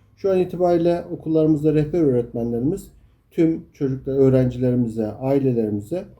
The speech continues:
e, tercihlerle ilgili danışmanlık hizmetlerini vermeye başladılar. Bize de Safranbolu'muzdan dokuz yüz yaklaşık öğrencimiz sınava girdi ve sınav sonuçlarını da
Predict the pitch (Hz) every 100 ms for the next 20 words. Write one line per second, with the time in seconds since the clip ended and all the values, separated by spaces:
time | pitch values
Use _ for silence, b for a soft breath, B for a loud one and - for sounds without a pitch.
0 | b b _ - 123 123 120 - 147 151
1 | 165 139 113 104 123 185 190 147 127 -
2 | 113 107 135 131 117 - 120 180 170 143
3 | 131 156 208 - _ 180 156 175 127 139
4 | - _ _ _ - 196 208 196 196 190
5 | 202 190 190 185 170 190 196 175 165 180
6 | 165 143 - - 135 131 135 131 139 151
7 | 143 120 123 202 - - - - 185 175
8 | 147 117 117 180 165 - 156 147 156 135
9 | 131 123 117 113 110 104 165